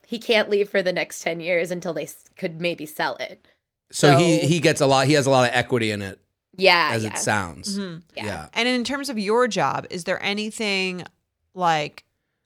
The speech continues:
Speaker 3: of this prestige and caliber that is somewhat close to where you live?
Speaker 1: No. I mean, the way that it happens with professors is, like,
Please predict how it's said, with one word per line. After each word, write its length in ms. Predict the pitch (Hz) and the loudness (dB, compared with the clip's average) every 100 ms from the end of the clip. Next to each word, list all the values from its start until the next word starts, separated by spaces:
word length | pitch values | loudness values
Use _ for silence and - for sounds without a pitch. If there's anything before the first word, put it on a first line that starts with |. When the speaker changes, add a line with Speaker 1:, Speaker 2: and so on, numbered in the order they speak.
| - | -4
Speaker 3:
of 200 | 196 170 | -2 -2
this 220 | 185 - | -4 -6
prestige 760 | - 185 - 202 185 180 170 170 | -10 -10 -8 -6 -4 -4 -4 -6
and 120 | 160 | -6
caliber 600 | 185 160 165 175 175 180 | -2 -2 -2 -2 -2 0
that 160 | 165 | -2
is 160 | 151 147 | -4 -6
somewhat 460 | - 175 160 156 - | -6 -6 -6 -8 -8
close 340 | 175 143 - | -8 -8 -8
to 100 | 170 | -8
where 120 | 151 | -8
you 180 | 151 147 | -8 -8
live? 360 | 139 - 202 _ _ _ _ _ _ _ _ _ _ _ 226 | -8 -8 -12 _ _ _ _ _ _ _ _ _ _ _ -6
Speaker 1:
No. 420 | 226 220 190 165 | 2 6 6 6
I 40 | 233 | 4
mean, 160 | 247 | 4
the 80 | 262 | 6
way 200 | 269 339 | 6 6
that 180 | 370 311 | 4 2
it 80 | 233 | 2
happens 420 | 185 180 190 185 | 2 -2 -4 -6
with 160 | 180 - - | -10 -10 -12
professors 680 | 180 156 160 180 185 185 - | -8 -6 -4 -4 -4 -6 -6
is, 180 | 175 | -4
like, 300 | 165 160 147 | -2 -2 -4